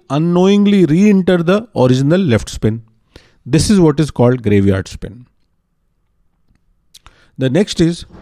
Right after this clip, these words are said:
Coriolis illusion. It is an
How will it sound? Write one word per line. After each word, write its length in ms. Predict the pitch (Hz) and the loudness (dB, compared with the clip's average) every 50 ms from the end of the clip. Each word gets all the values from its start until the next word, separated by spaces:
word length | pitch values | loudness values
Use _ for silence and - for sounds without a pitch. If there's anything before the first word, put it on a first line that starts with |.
| - - _ _ _ _ - | -20 -20 _ _ _ _ -2
Coriolis 640 | 139 131 135 139 147 143 139 147 175 160 - - - - _ _ | 0 2 4 4 4 4 4 4 2 0 0 -6 -12 -18 _ _
illusion. 460 | 117 113 117 135 135 117 92 95 87 - _ _ _ _ _ _ _ _ _ _ _ _ _ _ _ _ _ _ _ _ _ _ _ _ _ _ _ _ _ _ | 0 2 4 4 4 2 0 -4 -8 -10 _ _ _ _ _ _ _ _ _ _ _ _ _ _ _ _ _ _ _ _ _ _ _ _ _ _ _ _ _ _
It 160 | 165 165 156 | -2 0 0
is 100 | 220 208 | 0 2
an 160 | 214 208 202 | 0 0 -2